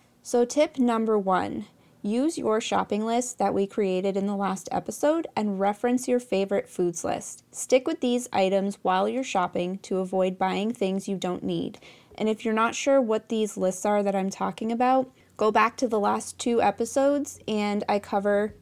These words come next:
both of these topics. These are really helpful tools in this process, and I highly recommend that you utilize them. These are the tools that I used when I first started on this journey, and I don't think I would have succeeded without them.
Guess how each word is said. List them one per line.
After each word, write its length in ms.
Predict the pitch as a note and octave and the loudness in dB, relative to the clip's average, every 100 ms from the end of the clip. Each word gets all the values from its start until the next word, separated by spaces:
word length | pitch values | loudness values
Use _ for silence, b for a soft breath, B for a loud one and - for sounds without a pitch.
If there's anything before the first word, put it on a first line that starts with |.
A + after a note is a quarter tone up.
| - | 0
both 220 | G3+ G#3 | 0 0
of 120 | A3 | -2
these 280 | A3+ A#3 - | -2 -4 -6
topics. 640 | - A3 A3 B3 B3+ - | -2 0 2 0 0 -10
These 260 | - A#3 C4 | -4 0 0
are 100 | B3+ | 0
really 540 | G#3 G#3+ G#3+ A3+ A3+ | 0 2 4 4 2
helpful 420 | G#3+ G3+ - F#3+ | 0 -2 0 -6
tools 580 | F#3 F#3+ F#3 F3+ F3+ - | -2 0 2 2 0 -4
in 160 | - G3 | -2 -2
this 160 | F#3 - | -2 -4
process, 720 | E3 E3 - G#3 B3 - - B B B - | -4 -4 -2 0 0 -4 -12 B B B -2
and 120 | G3+ | 0
I 60 | G3 | 0
highly 460 | G3+ G#3+ G#3+ G3+ | -2 0 2 4
recommend 680 | F#3+ F#3+ G3+ F#3 F3+ F#3+ F#3+ - | 2 0 0 0 0 0 -4 -4
that 180 | - F#3 | 0 2
you 460 | - F#3 F3+ F3 F3+ - | 2 2 2 0 -2 -6
utilize 560 | F#3+ F#3+ F3 - - - | 0 2 2 0 -2 -2
them. 340 | E3 E3 A3 - _ _ | -4 -2 -4 -8 _ _
These 220 | A3+ A#3+ | 0 2
are 100 | B3 | 2
the 100 | B3 | 2
tools 380 | - A#3+ A#3 A#3+ | 0 0 0 0
that 140 | G#3 | 0
I 160 | G3+ G3+ | 2 2
used 500 | G#3+ A#3 A#3+ B3 - | 2 2 0 -4 -6
when 140 | G3+ | -2
I 120 | F#3+ | -2
first 360 | G3 - G3 - | 0 0 0 0
started 400 | - F#3 F#3 G3 | 0 0 2 0
on 140 | G3+ | 0
this 160 | G3 G#3 | -2 -2
journey, 420 | - G3 G#3 G#3 | 0 0 0 -2
and 140 | G3+ G3+ | -2 0
I 80 | |
don't 320 | G3 F#3+ G3 - | 0 0 -2 -4
think 180 | A3+ | -2
I 100 | A#3 | 2
would 200 | G3 F#3 | 2 2
have 120 | F3+ F3+ | 0 -2
succeeded 720 | - E3+ - D#3+ E3+ F3 G3 | -4 -6 -4 0 2 0 0
without 400 | F3+ - D#3+ - | -4 0 -2 -2
them. 260 | - - | -6 -4